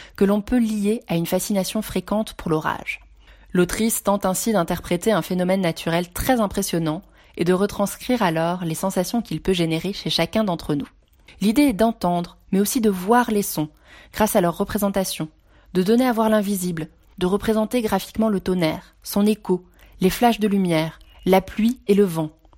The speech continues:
Ce livre expérience peut alors faire penser à des principes de synesthésie, association mentale de domaines sensoriels distincts,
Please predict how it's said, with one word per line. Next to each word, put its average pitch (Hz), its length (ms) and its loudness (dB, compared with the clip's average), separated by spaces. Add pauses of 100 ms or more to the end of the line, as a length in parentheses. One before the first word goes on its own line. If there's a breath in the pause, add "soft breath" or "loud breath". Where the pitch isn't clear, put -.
(420 soft breath)
Ce - 140 0
livre 202 200 2
expérience 180 720 0
peut 180 140 2
alors 170 260 2
faire 170 180 -2
penser 180 380 0
à 196 100 4
des 156 140 -6
principes 180 400 -4
de 160 80 2
synesthésie, 190 720 -2 (420 soft breath)
association 185 520 2
mentale 196 500 2
de 170 80 0
domaines 175 280 0
sensoriels 185 540 -2
distincts, 170 440 -4